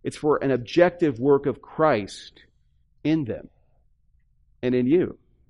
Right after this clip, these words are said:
My point is just that what you want for others, that's what Jesus wants for you.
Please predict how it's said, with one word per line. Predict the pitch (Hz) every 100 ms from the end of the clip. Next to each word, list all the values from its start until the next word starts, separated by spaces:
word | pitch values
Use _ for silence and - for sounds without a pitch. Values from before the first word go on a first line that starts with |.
| _ _ _ _ _ _ _ -
My | 117
point | 123 - 185 151
is | -
just | 147 139 -
that | 123 -
what | 131 131
you | 151
want | 160 156 120
for | 135 -
others, | 127 156 240 247 - - - _ _ _ _ _ _ _ _ -
that's | 156
what | 226
Jesus | 185 175 180 156 -
wants | 151 160 156 -
for | - 139
you. | 143 202 240 - -